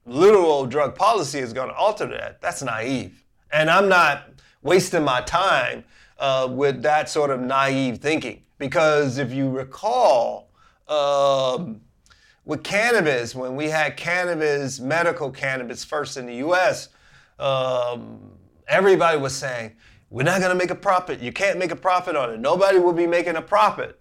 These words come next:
That's the stupidest shit. It's like, how are you gonna run a business if you're not gonna run, if you're not gonna make a po-,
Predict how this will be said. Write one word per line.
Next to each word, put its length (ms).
That's 280
the 100
stupidest 640
shit. 500
It's 160
like, 140
how 260
are 40
you 100
gonna 180
run 200
a 40
business 720
if 160
you're 100
not 240
gonna 220
run, 440
if 120
you're 140
not 120
gonna 140
make 160
a 60
po-, 340